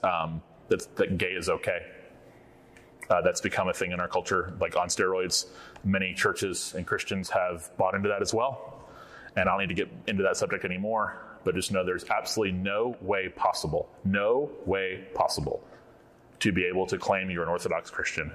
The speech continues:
and affirm same-sex marriage or relationships as okay. There's just no way. There's zero way. Um, you might as well be a Christian that says that we shouldn't care about poor, poor people.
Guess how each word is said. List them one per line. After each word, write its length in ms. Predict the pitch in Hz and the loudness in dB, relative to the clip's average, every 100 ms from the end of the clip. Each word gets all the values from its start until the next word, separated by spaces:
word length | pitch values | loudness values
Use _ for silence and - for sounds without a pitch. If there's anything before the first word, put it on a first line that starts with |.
| - | -2
and 120 | 92 | 0
affirm 380 | 85 - 85 82 | 0 0 0 0
same-sex 720 | - 85 82 85 - - - | 0 -2 0 -4 -2 -6 0
marriage 440 | 87 80 80 78 - | 2 4 2 -2 2
or 80 | |
relationships 680 | 85 80 80 - 85 78 - - | 2 2 -2 -4 -4 -4 -4 -6
as 140 | 80 | -2
okay. 240 | 76 - - - - - - - - | -2 -2 -6 -12 -20 -20 -20 -20 -4
There's 180 | - 90 | 0 0
just 280 | - 85 - | 2 0 2
no 120 | 82 | -2
way. 180 | - - - - - | -2 -4 -8 -20 0
There's 200 | 90 - | 0 2
zero 440 | 98 87 85 71 | 0 0 2 2
way. 160 | 69 - - - - - - - - - | 2 -4 -8 -20 -20 -20 -20 -16 -16 0
Um, 200 | 101 87 | 2 2
you 80 | 92 | 2
might 120 | 101 | 0
as 80 | 98 | 2
well 100 | 95 | 2
be 100 | 90 | 2
a 40 | 90 | -2
Christian 320 | - - 92 | -2 -2 -4
that 100 | 90 | -4
says 320 | - 92 87 | 2 2 2
that 100 | 95 | -2
we 80 | 92 | 0
shouldn't 260 | - - 101 | -2 -4 -2
care 160 | 110 | 0
about 260 | 90 90 - | 2 2 0
poor, 100 | 147 | -4
poor 240 | - 95 | 0 0
people. 320 | - - - | 0 -2 -4